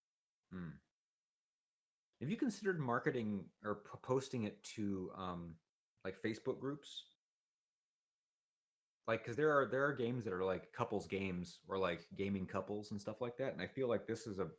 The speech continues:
a, a, a niche that, that this could sort of slot into fairly easily because it's, uh, for an R P G, it's fairly simple and it's a one shot. And I feel like even just posting the link to Drive-thru R P G, like, in some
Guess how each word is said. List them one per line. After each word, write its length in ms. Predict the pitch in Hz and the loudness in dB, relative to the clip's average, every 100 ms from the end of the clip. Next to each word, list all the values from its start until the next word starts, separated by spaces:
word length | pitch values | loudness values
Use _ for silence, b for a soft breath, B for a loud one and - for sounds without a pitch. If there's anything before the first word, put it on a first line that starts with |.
| - | -4
a, 60 | |
a, 440 | 87 87 - 90 - | -2 -2 -2 -2 -2
a 80 | 92 | -4
niche 520 | 90 95 107 104 - - | -2 0 0 -2 -8 -4
that, 300 | 92 90 - - 95 98 - _ _ _ _ _ - | 0 0 0 -10 -14 -14 -20 _ _ _ _ _ 0
that 220 | 107 - | 0 0
this 120 | 104 | -4
could 160 | - 80 | -4 -10
sort 320 | - - 110 | -14 -4 -4
of 80 | 92 | -4
slot 280 | - 90 87 | 0 2 2
into 260 | 101 139 | -2 -4
fairly 320 | - 127 131 | -4 -4 -4
easily 240 | 131 143 147 | -4 -4 -4
because 440 | 110 - 95 80 - _ _ _ _ - | -2 -2 -2 -4 -14 _ _ _ _ -6
it's, 320 | 101 - - - | -4 -4 -12 -4
uh, 100 | 101 | 0
for 180 | 98 120 | 2 4
an 60 | 101 | 4
R 140 | 104 | 4
P 140 | - 82 | 2 -4
G, 180 | 87 104 | -2 -4
it's 120 | - | -2
fairly 240 | 101 95 | -2 -2
simple 400 | 82 98 127 127 _ | -4 -6 -6 -10 _
and 180 | 87 82 | -6 -4
it's 120 | 80 | -4
a 40 | 85 | -2
one 220 | 82 98 | 0 -2
shot. 360 | 101 110 123 - - | 0 0 0 -2 -8
And 440 | 82 80 82 82 | -6 -4 -4 -4
I 80 | 80 | -4
feel 300 | 80 104 98 | -4 -2 0
like 240 | 90 85 - _ _ _ _ _ _ _ - | 0 -2 -4 _ _ _ _ _ _ _ -4
even 220 | 110 101 | 0 2
just 180 | 95 - | 0 2
posting 380 | 107 98 - 90 | 4 4 2 -2
the 80 | |
link 300 | 85 85 87 - | -2 -2 -4 -6
to 80 | |
Drive-thru 400 | 80 85 82 - 82 | -4 -2 -2 0 0
R 100 | 82 | 0
P 140 | 82 | -4
G, 360 | 78 80 90 71 | -6 -4 -2 -4
like, 160 | 78 | -6
in 100 | 80 | -6
some 320 | 78 85 82 | -6 -4 -6